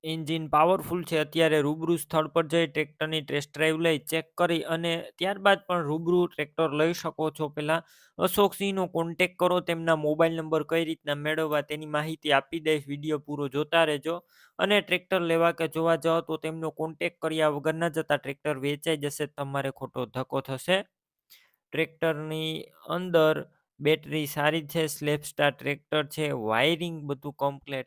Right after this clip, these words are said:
લાઇટ ચાલુ કન્ડિશનમાં, સીટ છત્રી સારા, ટાયર, અ, સિત્તેર ટકા જેવા નવા ટાયર છે અને ટ્રેક્ટરની અંદર પાસિંગ પૂરું થઈ ગયેલું છે, ડોક્યુમેન્ટ કાગળિયા બધા કમ્પ્લીટ.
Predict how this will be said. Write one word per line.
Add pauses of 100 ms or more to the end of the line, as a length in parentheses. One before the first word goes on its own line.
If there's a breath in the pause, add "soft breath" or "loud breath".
લાઇટ
ચાલુ
કન્ડિશનમાં,
સીટ
છત્રી
સારા, (880 soft breath)
ટાયર,
અ,
સિત્તેર
ટકા
જેવા
નવા
ટાયર
છે (180)
અને (720)
ટ્રેક્ટરની
અંદર
પાસિંગ
પૂરું
થઈ
ગયેલું
છે,
ડોક્યુમેન્ટ
કાગળિયા
બધા
કમ્પ્લીટ.